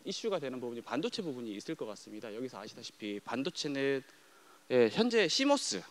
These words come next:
예, 시모스 중심으로 반도체로 막 찍어내는, 예, 현재 프레임워크는 기가헤르츠 대역대고요. 테라헤르츠 대역대는 아마 이거 말고 또 다른 화학,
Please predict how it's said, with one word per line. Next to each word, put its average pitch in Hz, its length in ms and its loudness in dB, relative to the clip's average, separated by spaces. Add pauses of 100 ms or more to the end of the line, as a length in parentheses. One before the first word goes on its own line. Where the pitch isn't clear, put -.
(200)
예, 110 220 2
시모스 214 400 0
중심으로 120 380 0
반도체로 127 420 0
막 123 220 4
찍어내는, 143 640 4 (100)
예, 113 200 2
현재 180 220 -2
프레임워크는 147 760 4 (480)
기가헤르츠 185 440 4
대역대고요. 123 680 -2
테라헤르츠 226 420 2
대역대는 - 420 -2
아마 110 340 0
이거 147 260 6
말고 123 440 -2
또 220 100 0
다른 214 200 2
화학, 277 300 2